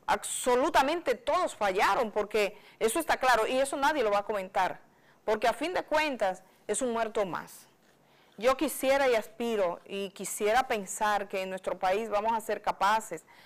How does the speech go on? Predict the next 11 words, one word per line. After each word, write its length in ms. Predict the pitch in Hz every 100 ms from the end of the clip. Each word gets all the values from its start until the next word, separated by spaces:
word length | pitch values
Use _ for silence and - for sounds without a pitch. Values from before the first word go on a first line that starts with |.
| -
también 640 | - 208 208 220 240 220 185
de 400 | 190 190 190 190
entrar 580 | 185 202 226 220 - - - - -
en 160 | 208
este 220 | 220 226 254
tipo 260 | 262 262
de 120 | 233
delitos. 360 | 208 190 208 233
Hablamos 320 | 202 208 233 233
de 40 | 226
seguridad 360 | 220 196 185